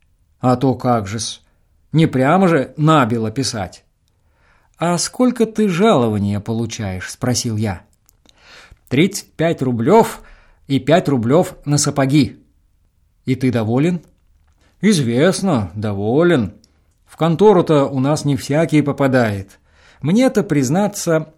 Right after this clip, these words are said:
сам Бог велел. У меня дядюшка дворецким служит». «И хорошо тебе?» «Хорошо-с. Правду сказать, —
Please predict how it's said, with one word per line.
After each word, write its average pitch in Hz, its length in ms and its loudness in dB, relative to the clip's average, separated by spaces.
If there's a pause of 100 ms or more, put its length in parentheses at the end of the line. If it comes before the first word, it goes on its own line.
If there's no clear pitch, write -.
сам 160 420 0
Бог 180 340 2
велел. 117 500 -2 (460)
У 170 40 -8
меня 226 300 2
дядюшка 175 560 0
дворецким 131 600 2
служит». 113 420 -6 (960)
«И 143 100 0
хорошо 127 460 -2
тебе?» 139 380 -8 (840)
«Хорошо-с. 110 1080 -4 (880)
Правду 202 380 2
сказать, — 180 800 2